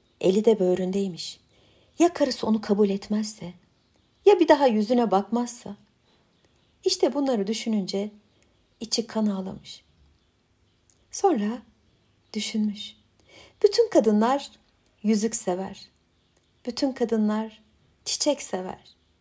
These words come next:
Bütün kadınlar kendisini anlayan bir erkek ister diye düşünmüş.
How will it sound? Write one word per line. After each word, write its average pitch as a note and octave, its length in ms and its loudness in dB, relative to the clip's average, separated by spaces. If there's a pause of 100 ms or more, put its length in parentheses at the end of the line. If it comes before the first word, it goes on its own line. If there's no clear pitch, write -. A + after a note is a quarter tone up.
(400)
Bütün G#4 280 2
kadınlar A3 680 -2 (720)
kendisini A3+ 540 -4
anlayan F#3+ 540 -4
bir G3 80 -2
erkek F3+ 420 -6
ister E3 440 -10
diye D#3+ 180 -8
düşünmüş. - 560 -18